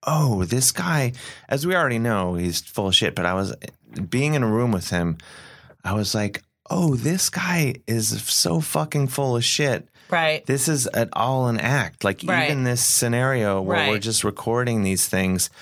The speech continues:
Speaker 1: and there's no reason to, I, so I was kind of
Speaker 2: Did you think he was a sociopath at that time?
Speaker 1: No.
Speaker 2: Okay.
Speaker 1: I think I thought, like, "Oh, this guy," I kinda thought he was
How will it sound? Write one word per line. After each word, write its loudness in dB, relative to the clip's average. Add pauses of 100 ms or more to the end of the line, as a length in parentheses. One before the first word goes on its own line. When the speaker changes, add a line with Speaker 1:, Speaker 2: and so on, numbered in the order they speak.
(460)
Speaker 1:
and 0
there's 0
no 0
reason 0
to, -2 (580)
I, 0
so 2
I 2
was -4
kind 0
of 2
Speaker 2:
Did 2
you 2
think 2
he 0
was 0
a 2
sociopath 0
at -2
that 0
time? 0 (340)
Speaker 1:
No. 0 (280)
Speaker 2:
Okay. 0 (100)
Speaker 1:
I 2
think -2
I 2
thought, -2
like, -2 (100)
"Oh, 2
this -2
guy," 0 (100)
I 2
kinda 0
thought 0
he 2
was 0